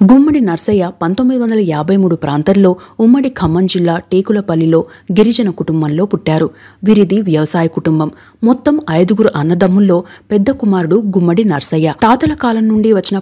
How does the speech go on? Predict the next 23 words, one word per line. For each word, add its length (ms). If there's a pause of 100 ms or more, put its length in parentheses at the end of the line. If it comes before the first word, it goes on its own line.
పదెకరాల 460
మెట్ట 300
భూమి 380 (160)
ఈ 80
కుటుంబానికి 640
జీవనాధారంగా 840
ఉండేది. 440
స్కూల్లో 580
ఐదో 220
తరగతి 340
వరకు 260
చదువుకున్నాక 760 (320)
హై 180
స్కూల్కి 400
వెళ్లాలంటే 640 (140)
చాలా 180
దూరం 320
వెళ్లాల్సి 420
వచ్చేది. 440 (120)
దీంతో 340
హై 240
స్కూల్ 280
మానేసి 580